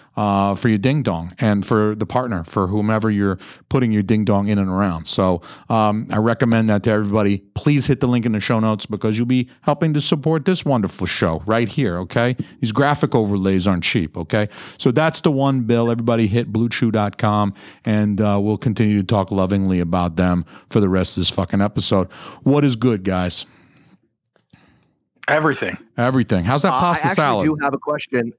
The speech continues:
Speaker 3: I
Speaker 1: Yeah.
Speaker 3: have a, I have a question about boner pills.
Speaker 1: Okay, hit me. Yeah. I mean, I'm kind of
Speaker 3: All
Speaker 1: an
Speaker 3: right.
Speaker 1: expert.
Speaker 3: So, so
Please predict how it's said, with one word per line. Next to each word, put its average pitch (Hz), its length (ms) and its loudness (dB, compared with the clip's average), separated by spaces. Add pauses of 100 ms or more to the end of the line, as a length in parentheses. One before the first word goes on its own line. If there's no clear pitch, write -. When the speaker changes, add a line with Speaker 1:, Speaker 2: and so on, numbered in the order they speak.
Speaker 3:
I 127 100 0
Speaker 1:
Yeah. 160 80 2
Speaker 3:
have 165 120 0
a, 165 100 -4
I 127 100 0
have 160 140 2
a 156 40 -2
question 131 580 -2
about 110 460 0
boner 107 300 0
pills. 73 360 -8 (460)
Speaker 1:
Okay, 151 260 2
hit 131 160 2
me. 117 140 4
Yeah. 113 220 2 (120)
I 110 60 0
mean, 110 160 2
I'm 110 120 0
kind 110 220 -2
of 107 60 2
Speaker 3:
All 123 60 0
Speaker 1:
an 117 60 0
Speaker 3:
right. 107 40 0
Speaker 1:
expert. 92 320 -4
Speaker 3:
So, 98 360 0 (400)
so 95 460 -2